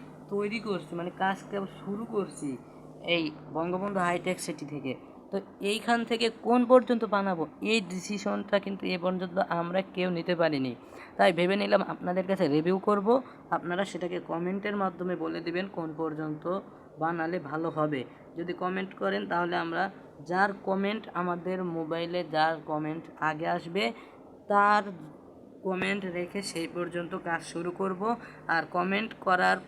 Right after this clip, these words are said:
পূর্ব থেকে বিশ দিন ঘড়ি ধরবেন, বিশ দিনের মধ্যেই আমি আপনাদের জন্য আমরা এই, উম, ম্যাপটা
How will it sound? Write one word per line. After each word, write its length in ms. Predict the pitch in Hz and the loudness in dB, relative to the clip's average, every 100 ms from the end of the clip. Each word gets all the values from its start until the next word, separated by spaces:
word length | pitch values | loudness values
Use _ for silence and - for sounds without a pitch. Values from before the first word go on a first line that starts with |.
| - | -4
পূর্ব 320 | 180 170 165 | -2 0 -2
থেকে 380 | 160 165 - 196 175 - - - | -2 -6 -4 -6 -6 -14 -20 -6
বিশ 360 | 175 190 185 160 | 0 0 0 -4
দিন 240 | 160 180 170 | -2 0 0
ঘড়ি 280 | 151 165 | 0 0
ধরবেন, 460 | 175 170 175 190 220 - - - - 156 | 0 -2 0 -4 -6 -8 -18 -20 -16 -2
বিশ 280 | 180 196 165 | 0 0 0
দিনের 320 | 185 180 180 | 0 2 0
মধ্যেই 640 | 170 170 160 143 170 202 202 | 0 -2 -2 -4 -2 -2 -2
আমি 240 | 160 165 | -4 -2
আপনাদের 600 | 156 160 156 151 151 156 | -6 -6 -6 -4 -4 -4
জন্য 440 | 151 160 165 170 196 | -6 -8 -6 -6 -4
আমরা 480 | 170 160 160 170 202 - - - - | -2 -2 0 0 0 -6 -18 -14 -4
এই, 320 | 160 180 233 - - - - - - - - - - | -2 -2 -4 -12 -18 -20 -20 -20 -20 -20 -20 -20 -12
উম, 340 | 135 139 131 - - | -8 -6 -6 -8 -10
ম্যাপটা 460 | 135 151 156 - 226 | -6 -4 -6 -4 -4